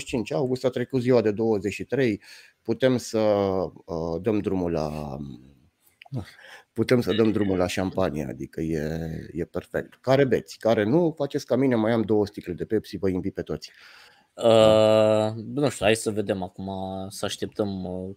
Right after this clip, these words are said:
Speaker 2: confirmările, că sunt, lăsați șampaniile acolo, nu știu, momentan nu, că e totuși și
Speaker 1: Uite,
Speaker 2: dimineața.
Speaker 1: Dorul care, <clears throat> nu știu câți îl cunoașteți pe Doru Indricău, este,
Speaker 2: Oh.
Speaker 1: din punctul meu de vedere, istoria vie a lui Dinamo. Um,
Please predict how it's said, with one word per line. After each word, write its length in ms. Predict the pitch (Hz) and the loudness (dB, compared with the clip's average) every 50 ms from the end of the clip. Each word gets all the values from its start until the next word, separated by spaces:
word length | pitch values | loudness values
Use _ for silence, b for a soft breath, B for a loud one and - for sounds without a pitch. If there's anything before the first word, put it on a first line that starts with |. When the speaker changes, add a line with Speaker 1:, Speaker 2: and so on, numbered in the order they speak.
| _ _ | _ _
Speaker 2:
confirmările, 640 | _ _ 98 98 - - 107 104 98 92 85 90 87 | _ _ -12 -12 -12 -14 -12 -10 -10 -8 -8 -10 -10
că 160 | - 95 95 | -10 -12 -12
sunt, 240 | - - - - - 127 - _ _ _ _ | -10 -12 -14 -14 -18 -20 -20 _ _ _ _
lăsați 480 | _ 101 92 - - 113 104 - - - | _ -10 -8 0 0 0 0 0 -4 -6
șampaniile 560 | - - 101 98 - 113 101 95 90 87 92 | -4 -6 -6 -2 -2 -2 -2 -2 -4 -4 -4
acolo, 320 | 92 - _ 95 - - 101 | -6 -6 _ -8 -8 -8 -10
nu 80 | 101 98 | -12 -14
știu, 200 | - - - - | -14 -14 -16 -14
momentan 420 | 101 98 95 104 104 - - 95 92 | -12 -12 -10 -10 -10 -8 -6 -6 -6
nu, 200 | 95 98 104 - | -6 -8 -10 -10
că 100 | - 92 | -8 -8
e 100 | 90 92 | -8 -6
totuși 380 | - 107 98 - 143 - - 98 | -4 -6 -6 -6 -6 -8 -8 -6
și 140 | - - - | -6 -6 -6
Speaker 1:
Uite, 100 | - 104 | -6 -4
Speaker 2:
dimineața. 920 | 208 180 - 92 92 120 - - _ _ _ _ _ _ 151 135 120 113 | -4 -4 -4 -4 -6 -8 -14 -16 _ _ _ _ _ _ -8 -6 -6 -4
Speaker 1:
Dorul 260 | 110 127 131 147 151 143 | -2 0 4 4 4 4
care, 400 | 147 135 127 127 127 123 - - - _ _ | 4 4 6 6 4 4 2 -2 -10 _ _
<clears throat> 140 | - 190 165 143 | 0 2 4 4
nu 60 | 123 | 2
știu 160 | - - 127 | 2 0 -2
câți 180 | 127 127 - 110 | -2 -2 -4 -4
îl 100 | 98 95 | -6 -6
cunoașteți 460 | - 90 95 92 87 - 92 87 - | -6 -4 -4 -4 -4 -6 -8 -12 -8
pe 100 | - 90 | -8 -6
Doru 260 | 82 90 92 90 92 | -4 -2 -2 -2 -2
Indricău, 600 | 92 87 92 87 82 90 85 80 - 92 98 104 | -4 -4 -4 -4 -4 -6 -6 -4 -2 0 0 0
este, 300 | 104 98 104 92 92 90 | 2 0 0 2 2 0
Speaker 2:
Oh. 60 | 95 | 0
Speaker 1:
din 160 | 98 92 90 92 | 0 -2 -4 -4
punctul 300 | - 104 104 - 107 98 | -6 -6 -4 -2 -2 0
meu 140 | 104 104 | 0 0
de 100 | 95 107 | 0 0
vedere, 360 | 95 92 98 - 107 104 101 98 | 0 0 0 2 2 2 2 2
istoria 540 | 104 98 - - 117 110 104 104 104 95 | 0 -2 0 2 2 2 4 4 2 2
vie 240 | 90 87 104 101 98 | 0 0 0 0 2
a 60 | 87 | 2
lui 180 | 82 80 85 82 | 2 0 -2 -4
Dinamo. 580 | 78 82 80 82 82 80 78 92 123 135 B B B B B B B B B B _ _ | -4 -4 -4 -2 -2 -2 0 0 -2 -2 B B B B B B B B B B _ _
Um, 840 | - 104 101 104 107 104 107 107 104 101 104 101 98 98 101 101 101 | -6 -4 -2 0 2 2 2 2 2 2 0 -2 -2 -2 -4 -6 -10